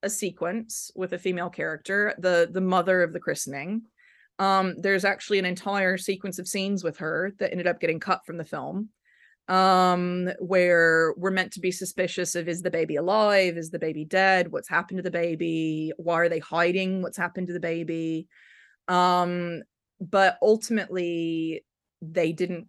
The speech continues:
work in the flow of the narrative. So that was a sequence that we cut,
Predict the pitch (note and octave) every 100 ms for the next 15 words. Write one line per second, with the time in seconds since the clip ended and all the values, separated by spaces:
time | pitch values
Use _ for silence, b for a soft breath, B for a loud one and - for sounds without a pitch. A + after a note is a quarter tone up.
0 | - E3 E3 E3+ - F3+ F#3 F3 - F3
1 | E3 E3+ E3 D#3 E3 F#3+ C4 F4+ - _
2 | _ _ _ _ _ - G3 F3+ F#3 F3
3 | F#3 F3 - F#3 F#3+ E3 - - E3 -
4 | - E3+